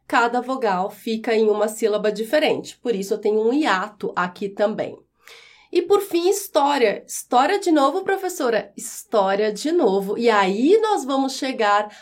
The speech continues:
às proparoxítonas eventuais. Por quê? Quando eu po-, eu, quando eu vou separar as sílabas de história, fica história.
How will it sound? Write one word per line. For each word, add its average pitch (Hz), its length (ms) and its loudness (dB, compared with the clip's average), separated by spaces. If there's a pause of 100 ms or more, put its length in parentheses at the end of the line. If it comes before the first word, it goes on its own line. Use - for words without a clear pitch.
às 220 280 -2
proparoxítonas 240 1500 0
eventuais. 233 1160 0 (420)
Por 415 180 4
quê? 202 320 2 (280)
Quando 269 240 0
eu 285 160 -2
po-, - 200 -2
eu, 233 200 6
quando 233 220 2
eu 233 80 6
vou 233 220 4
separar 320 400 0
as 294 120 -4
sílabas 240 440 -2
de 233 100 -8
história, 233 720 2 (520)
fica 233 600 -2
história. 269 1200 0